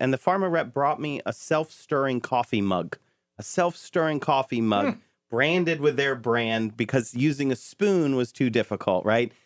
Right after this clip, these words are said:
Speaker 1: And I was like, "Why don't you just make the drugs affordable?" <laughs>
Speaker 2: Right.
Speaker 1: Because I thought they were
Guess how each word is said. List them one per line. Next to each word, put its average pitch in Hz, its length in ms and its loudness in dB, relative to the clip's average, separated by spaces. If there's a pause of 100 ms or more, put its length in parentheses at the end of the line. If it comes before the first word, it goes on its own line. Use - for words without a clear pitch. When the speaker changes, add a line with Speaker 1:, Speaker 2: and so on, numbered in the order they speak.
(140)
Speaker 1:
And 127 100 0
I 139 60 2
was 147 120 0
like, 151 140 -2 (380)
"Why 165 180 0
don't 277 180 0
you 277 140 0
just 247 140 -2
make 277 120 -2
the 190 180 -4
drugs 262 260 2
affordable?" 220 640 0 (280)
<laughs> 131 200 -2 (100)
Speaker 2:
Right. 85 160 -6
Speaker 1:
Because 196 800 -2 (800)
I 165 180 4
thought 180 360 0
they 147 120 2
were 156 120 4